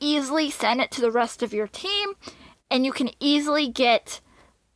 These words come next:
what you're saying out of the way because you have it right there instead of looking for it and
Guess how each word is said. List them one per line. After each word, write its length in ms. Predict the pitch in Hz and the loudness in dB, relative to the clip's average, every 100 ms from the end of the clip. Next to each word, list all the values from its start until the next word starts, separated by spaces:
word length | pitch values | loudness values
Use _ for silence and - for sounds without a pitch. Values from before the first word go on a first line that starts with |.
| _ _ | _ _
what 300 | 262 262 247 | -2 2 2
you're 240 | 247 254 | 2 2
saying 480 | 254 - 233 226 - | 0 2 2 2 -2
out 220 | - 208 208 | 0 0 0
of 80 | |
the 80 | 226 | -4
way 400 | - 392 392 349 | 0 4 4 4
because 300 | 294 262 247 | 2 0 -2
you 80 | 226 | -2
have 220 | 190 214 | 0 0
it 40 | 226 | 2
right 300 | 220 226 - | 2 0 2
there 220 | 226 233 | 4 4
instead 420 | - 214 - 226 | 2 0 0 0
of 140 | 214 233 | 0 2
looking 340 | 247 254 247 | 0 2 -2
for 340 | 226 220 220 | 0 0 2
it 80 | 214 | 2
and 100 | 220 | 2